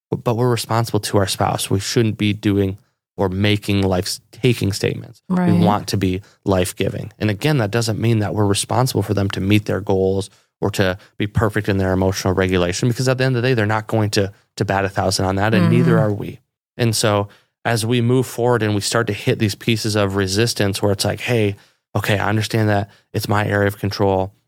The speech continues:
Speaker 1: and, and I'm doing my job, and I'm, and I'm doing my job every day, or I've been doing it for a week or two
Speaker 2: I'm in
Speaker 1: weeks."
Speaker 2: it, yeah,
Speaker 1: Yeah.
Speaker 2: yeah.
Speaker 1: And, but my spouse isn't doing their part.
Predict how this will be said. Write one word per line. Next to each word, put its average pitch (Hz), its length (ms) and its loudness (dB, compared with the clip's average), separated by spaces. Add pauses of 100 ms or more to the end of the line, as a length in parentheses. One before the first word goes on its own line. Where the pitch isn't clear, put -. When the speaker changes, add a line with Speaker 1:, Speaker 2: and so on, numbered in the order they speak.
(120)
Speaker 1:
and, 98 340 -4
and 104 140 -12
I'm 117 120 0
doing 120 240 0
my 104 180 0
job, 98 300 -4 (140)
and 104 100 -12
I'm, 101 120 -14 (260)
and 113 100 -2
I'm 107 120 -4
doing 117 260 2
my 107 140 0
job 107 280 0
every 113 240 2
day, 104 220 0
or 98 120 2
I've 95 100 0
been 104 140 0
doing 107 200 4
it 107 60 2
for 107 160 -2
a 104 60 2
week 104 220 0
or - 40 -8
two - 100 -2
Speaker 2:
I'm 107 80 4
in 104 160 4
Speaker 1:
weeks." 175 140 2
Speaker 2:
it, 165 80 0
yeah, 160 300 2 (100)
Speaker 1:
Yeah. 180 80 0
Speaker 2:
yeah. 165 260 2 (180)
Speaker 1:
And, 113 320 0
but 127 120 2
my 131 100 2
spouse 147 320 0
isn't 151 160 0
doing 165 240 0
their 190 140 2
part. 104 260 -4